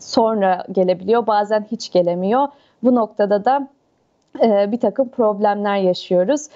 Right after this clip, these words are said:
E, umarım her iki tarafta bundan sonra daha dinamik, e, olur ve daha hızlı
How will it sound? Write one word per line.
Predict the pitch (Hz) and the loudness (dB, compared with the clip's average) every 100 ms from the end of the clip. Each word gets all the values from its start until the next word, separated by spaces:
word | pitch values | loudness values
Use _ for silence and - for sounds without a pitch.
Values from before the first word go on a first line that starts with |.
| - - | -18 -2
E, | 214 214 214 | 2 2 2
umarım | 254 254 240 269 | 2 2 2 -2
her | 262 254 | 0 -2
iki | 262 - | -2 -6
tarafta | 220 190 190 185 - 254 311 _ - | 0 0 0 -4 -2 0 -2 _ -4
bundan | 226 226 233 240 | 0 2 0 -4
sonra | - 202 208 254 247 | -4 -2 0 0 0
daha | 220 233 208 | -2 -2 0
dinamik, | 208 202 240 262 - - | 0 0 -2 -4 -10 0
e, | 196 196 196 196 202 - | 2 4 4 4 2 0
olur | 202 196 254 233 | 0 2 0 0
ve | 214 226 - | 0 0 0
daha | 214 226 | 0 2
hızlı | 220 185 185 190 180 | 0 -2 0 0 0